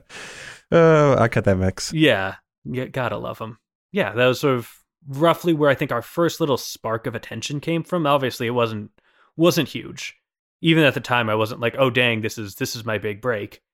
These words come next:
Speaker 2: But it was, it was nice to sort of see, like, oh, some, some recognition, especially from people who did,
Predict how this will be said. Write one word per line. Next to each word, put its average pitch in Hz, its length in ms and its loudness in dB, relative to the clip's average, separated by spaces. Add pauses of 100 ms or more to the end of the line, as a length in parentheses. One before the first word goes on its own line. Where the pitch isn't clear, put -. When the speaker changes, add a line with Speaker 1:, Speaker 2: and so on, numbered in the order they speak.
(280)
Speaker 2:
But 123 100 0
it 123 40 6
was, 123 240 0
it 143 120 2
was 131 180 0
nice 135 240 2
to 131 80 -10
sort 120 140 -4
of 113 60 -6
see, 113 220 -4
like, 110 220 -2
oh, 156 240 2
some, 123 420 -6
some 139 240 -2
recognition, 113 640 -4
especially 135 400 0
from 135 260 0
people 120 300 -10
who 120 160 -8
did, 120 240 -4